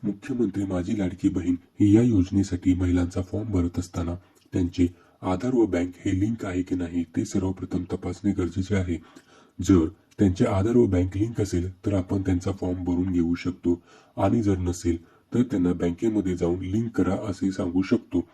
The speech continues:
चला तर मग जाणून घेऊया बँक व आधार लिंक कशी करायची. सर्वप्रथम Google Chrome-ला जाऊन आधार बँक लिंक स्टेटस असे टाईप करा. त्यानंतर येणारी पहिली लिंक यावर क्लिक करा.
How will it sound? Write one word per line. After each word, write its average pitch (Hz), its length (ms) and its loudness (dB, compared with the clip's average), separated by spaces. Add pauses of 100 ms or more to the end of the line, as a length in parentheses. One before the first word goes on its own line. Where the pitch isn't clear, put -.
(580)
चला 92 220 2 (100)
तर 95 80 0
मग 104 220 2
जाणून 101 320 0
घेऊया 98 220 0
बँक 95 420 -2
व 101 60 0
आधार 92 260 2
लिंक 92 260 0
कशी 90 180 -4
करायची. 85 460 -2 (520)
सर्वप्रथम 120 560 0
Google 98 320 4 (120)
Chrome-ला 87 300 4
जाऊन 85 460 0 (460)
आधार 87 420 0 (280)
बँक 104 540 -2
लिंक 87 300 2
स्टेटस - 560 0 (160)
असे 110 220 0
टाईप 87 380 -2
करा. 80 300 -2 (840)
त्यानंतर 95 540 4 (380)
येणारी 92 540 0 (340)
पहिली 104 360 6
लिंक 98 200 6 (600)
यावर 95 320 4 (140)
क्लिक 123 300 4
करा. 92 240 2